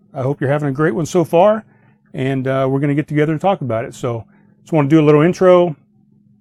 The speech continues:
and, uh, get this out of the way and make sure everything was working before I do the main part of the show and, and dial Lisa in. So we're gonna do that here directly. You won't even know,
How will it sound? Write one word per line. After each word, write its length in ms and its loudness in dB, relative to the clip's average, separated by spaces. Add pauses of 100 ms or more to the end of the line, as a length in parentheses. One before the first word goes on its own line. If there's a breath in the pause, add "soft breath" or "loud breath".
(400)
and, 320 -6
uh, 140 -6
get 200 -4
this 200 -2
out 120 2
of 60 -6
the 60 -2
way 240 0
and 80 -4
make 140 -4
sure 160 -4
everything 320 -2
was 120 -4
working 600 2 (400 soft breath)
before 300 0
I 100 2
do 680 0 (680)
the 80 -4
main 260 0
part 160 0
of 60 0
the 80 -2
show 380 -2
and, 100 -6
and 220 -6
dial 220 -2
Lisa 300 -6
in. 240 -8
So 280 -10 (420)
we're 100 -6
gonna 120 -2
do 180 0
that 240 0
here 320 -2
directly. 600 -4
You 120 -2
won't 160 0
even 160 -4
know, 380 -4